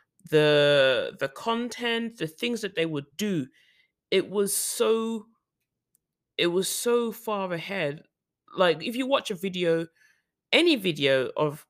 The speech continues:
media content that Korea had from, like, e-, even two thousand and four, it looks like that, that video was done in nineteen ninety-four. That's how bad it was. So Japan was far ahead. Like, y-, you watch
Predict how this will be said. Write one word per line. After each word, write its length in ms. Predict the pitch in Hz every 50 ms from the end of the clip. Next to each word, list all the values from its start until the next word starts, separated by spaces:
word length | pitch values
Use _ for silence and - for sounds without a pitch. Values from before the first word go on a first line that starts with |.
| _ _ -
media 380 | - 180 202 214 196 196 185 185
content 520 | - - 175 156 160 160 - 151 143 143
that 200 | 147 135 - _
Korea 280 | - - 175 165 160 156
had 320 | 143 139 143 131 127 135
from, 160 | - - 139
like, 260 | 135 135 127 - - _ -
e-, 120 | - 156 -
even 240 | - 269 320 320 285
two 140 | - 269 262
thousand 340 | - 247 247 226 - 196 175
and 100 | 165 -
four, 420 | - - 220 202 147 127 123 _ _ _ _ _ - - - - _ -
it 220 | - 180 - -
looks 360 | - 214 262 277 269 - - -
like 220 | 190 175 135 123
that, 140 | 165 160 151
that 260 | 156 156 - 151 160
video 460 | 175 185 175 165 156 147 147 147 147
was 420 | 143 139 139 143 143 143 135 139 - _ _ _ _ 139 127
done 460 | 147 147 147 139 131 127 127 127 - _ -
in 400 | - 127 123 120 120 123 123 131
nineteen 460 | 135 135 135 135 135 - - 131 123
ninety-four. 640 | 123 123 147 151 139 143 - - - - 110 90 - - _ _ _ _ _ _ _ _ _ _ _ _ _ _ _ -
That's 200 | - 160 - -
how 180 | - 180 170 156
bad 300 | 151 - 143 139 135 123
it 140 | 117 - -
was. 400 | - 139 139 - - - - _ _ _ _ _ _ _ _ _ _ _ _ _ _ _ _ _ _ _ _ _ _ _ _ -
So 240 | - - 185 160 - - _ _ _
Japan 380 | - - 180 - - 254 277 269
was 160 | 190 147 -
far 220 | - - 165 143 143
ahead. 180 | 151 131 104
Like, 120 | 110 98 95
y-, 140 | 151 - -
you 200 | 190 202 247 285
watch 400 | 269 269 247 - - - -